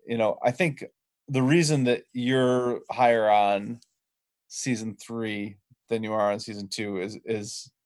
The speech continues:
I mean, you, you had two sevens in season two. Um,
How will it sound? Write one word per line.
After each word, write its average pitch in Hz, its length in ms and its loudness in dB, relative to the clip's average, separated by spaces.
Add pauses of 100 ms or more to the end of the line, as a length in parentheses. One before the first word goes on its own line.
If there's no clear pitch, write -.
(920)
I 117 100 0
mean, 110 260 -2
you, 113 180 -4
you 123 260 2
had 113 180 4
two 113 140 -8
sevens 95 640 -2 (240)
in 104 200 -8
season 101 480 -10 (440)
two. 110 340 -6 (760)
Um, - 520 -2